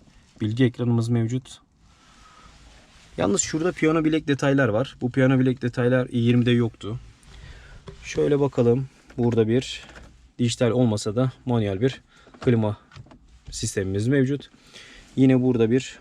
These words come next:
on iki voltluk soketimiz var. U S B'miz var.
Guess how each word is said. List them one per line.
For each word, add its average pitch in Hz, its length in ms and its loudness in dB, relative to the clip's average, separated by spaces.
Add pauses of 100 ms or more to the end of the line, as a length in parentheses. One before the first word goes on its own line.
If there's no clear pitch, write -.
(140)
on 127 120 2
iki 117 200 0
voltluk 107 360 -2 (560)
soketimiz 120 640 0
var. 127 260 -4 (460)
U 131 140 6
S - 160 -6
B'miz 151 300 0
var. 156 240 -4